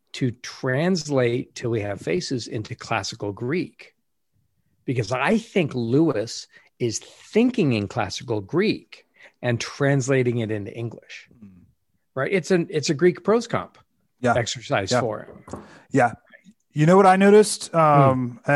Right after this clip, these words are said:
Speaker 2: and this is, pro-, I'm sure this is something you've noticed already. He has Homeric similes in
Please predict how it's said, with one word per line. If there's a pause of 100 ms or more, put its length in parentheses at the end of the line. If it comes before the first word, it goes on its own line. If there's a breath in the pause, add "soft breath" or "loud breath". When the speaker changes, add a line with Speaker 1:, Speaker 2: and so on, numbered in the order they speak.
(140)
Speaker 2:
and
this
is,
pro-,
I'm
sure
this
is
something
you've
noticed (120)
already.
He
has
Homeric
similes (640)
in